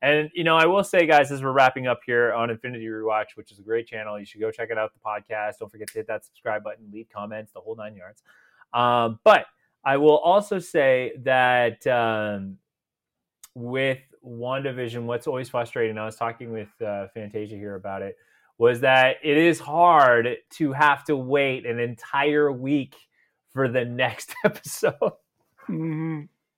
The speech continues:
Speaker 2: It is very, it's, it's hard, but it's, like, it's fun, and I like that we get to sit here and talk about it, but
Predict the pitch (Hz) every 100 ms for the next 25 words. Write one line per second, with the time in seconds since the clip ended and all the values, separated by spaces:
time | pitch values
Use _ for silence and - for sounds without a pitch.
0 | _ 175 156 156 131 135 170 185 190 277
1 | 254 - - 220 269 214 220 196 - -
2 | _ _ 196 196 185 - 185 208 233 190
3 | 165 156 147 165 - 190 170 147 170 170
4 | 180 170 147 - - 170 170 170 180 165
5 | 165 180 170 165